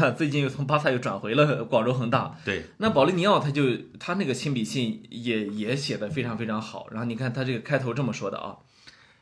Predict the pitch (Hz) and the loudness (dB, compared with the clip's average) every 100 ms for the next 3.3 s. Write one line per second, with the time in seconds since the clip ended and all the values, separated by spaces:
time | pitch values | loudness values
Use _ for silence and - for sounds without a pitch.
0 | _ - 123 190 226 240 190 123 - 214 | _ -14 -8 -4 -2 4 4 4 2 2
1 | 214 202 175 127 - 110 - - 135 120 | 6 8 8 6 4 -4 -6 -6 -6 0
2 | 127 107 160 156 110 208 143 - - - | 0 2 2 2 2 4 4 2 -6 -8
3 | 104 104 98 | -4 -2 -4